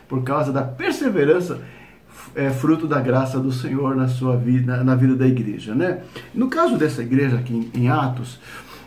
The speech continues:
é, extraímos algumas lições para o nosso coração, que é a marca da igreja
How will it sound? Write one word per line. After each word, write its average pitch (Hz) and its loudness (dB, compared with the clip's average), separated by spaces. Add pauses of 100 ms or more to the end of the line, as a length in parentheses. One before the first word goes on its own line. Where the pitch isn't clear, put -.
é, 143 0
extraímos 220 2
algumas 208 4
lições 208 2
para 175 0
o 170 4
nosso 165 0
coração, 143 -2
que - -6
é 349 -2
a 339 -2
marca 277 2
da 220 4
igreja 202 2